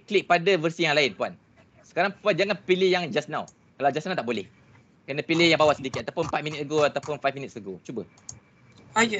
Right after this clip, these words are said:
Speaker 2: ada saya pilih yang ten minutes ago. Dia
Speaker 1: Ah.
Speaker 2: ada butang restore saja, dia tak ada butang save a copy.
Speaker 1: Oh, okey, saya se-, ah, saya tahu sebab apa.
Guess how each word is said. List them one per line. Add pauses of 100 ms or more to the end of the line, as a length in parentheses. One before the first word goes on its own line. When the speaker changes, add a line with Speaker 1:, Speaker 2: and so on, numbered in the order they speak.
Speaker 2:
ada
saya
pilih
yang
ten
minutes
ago. (480)
Dia
Speaker 1:
Ah.
Speaker 2:
ada
butang
restore
saja,
dia
tak
ada
butang
save
a
copy. (720)
Speaker 1:
Oh,
okey,
saya
se-, (120)
ah,
saya
tahu
sebab
apa.